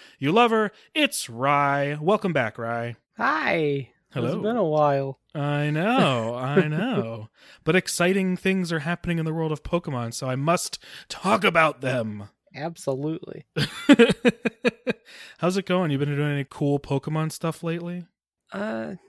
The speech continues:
Speaker 2: no. <laughs> Uh, uh, I mean, like, since we last spoke, obviously, like, I've been playing, uh, B D S P and Legends Arceus and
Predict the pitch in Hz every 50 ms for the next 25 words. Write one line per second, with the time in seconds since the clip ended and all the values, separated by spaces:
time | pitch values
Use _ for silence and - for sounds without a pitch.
0 | _ - 165 165 175 185 196 202 208 208 202 _ _ - 226 - - 170 170 -
1 | - - - - - - 262 - - 294 254 262 302 285 - - 294 226 220 220
2 | - - - - 302 - 330 339 175 175 170 180 175 175 170 170 165 - - 190
3 | 185 180 - 190 170 151 151 147 156 147 - - - 151 147 139 - 143 139 135
4 | 139 - - 143 135 131 131 127 123 123 120 - 135 127 - - 139 123 120 117
5 | 117 117 117 113 113 113 113 117 - _ _ _ - 131 127 127 123 120 113 -
6 | - - 127 120 117 117 117 113 110 110 110 110 110 110 110 107 113 113 110 107
7 | 110 107 107 107 _ - 113 107 107 - - - 104 101 98 101